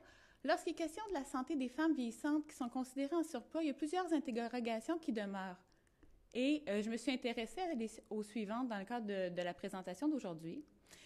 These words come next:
Quelles sont les différences entre les pratiques préventives de femmes de différents milieux socio-économiques ? Et comment ces femmes composent-elles avec les normes institutionnelles en matière de santé, de pratiques préventives ?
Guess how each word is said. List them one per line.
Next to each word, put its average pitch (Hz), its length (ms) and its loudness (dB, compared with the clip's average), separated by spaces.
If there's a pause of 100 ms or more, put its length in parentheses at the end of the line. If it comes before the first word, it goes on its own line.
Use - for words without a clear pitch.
(240)
Quelles 311 220 4
sont 403 180 -6
les 339 80 2
différences 285 640 2
entre 240 220 -4
les 220 100 0
pratiques 247 400 -2
préventives 220 640 -2
de 208 100 0
femmes 226 400 -2
de 196 80 -2
différents 233 400 -2
milieux 254 240 6
socio-économiques ? 214 880 -4 (720)
Et 262 280 0
comment 330 360 6
ces 285 180 0
femmes 277 480 4 (140)
composent-elles 269 800 2
avec 214 280 -2
les 208 100 -2
normes 240 200 2
institutionnelles 226 800 -4 (120)
en 226 100 -2
matière 220 320 -2
de 226 100 -4
santé, 208 320 -8 (140)
de 202 160 -2
pratiques 214 380 -4
préventives ? - 520 -8